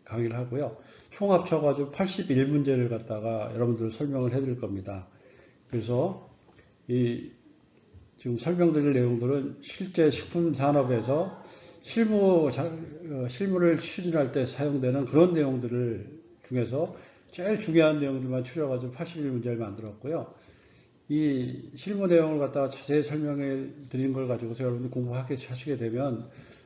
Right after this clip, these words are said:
아, 시험도 잘 볼 수 있고 나중에 식품회사 취업하게 되면은, 아, 잘 적응하는 데 굉장히 도움이 될 거라고 생각합니다. 그래서 여러분들은 이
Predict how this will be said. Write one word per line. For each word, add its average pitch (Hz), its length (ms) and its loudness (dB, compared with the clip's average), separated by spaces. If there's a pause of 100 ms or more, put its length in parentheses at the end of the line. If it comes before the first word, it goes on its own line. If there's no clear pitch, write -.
(200)
아, 107 240 -8
시험도 196 380 0
잘 139 180 4
볼 135 120 2
수 131 160 -6
있고 123 260 -2
나중에 123 340 -2
식품회사 143 400 -2
취업하게 151 580 0
되면은, 120 500 -2 (460)
아, 110 100 -8
잘 139 600 2
적응하는 131 500 0
데 131 180 -2
굉장히 139 360 0
도움이 127 260 0
될 120 160 -2
거라고 113 300 -6
생각합니다. 104 640 -8 (640)
그래서 139 540 -4 (800)
여러분들은 127 640 0 (580)
이 131 380 2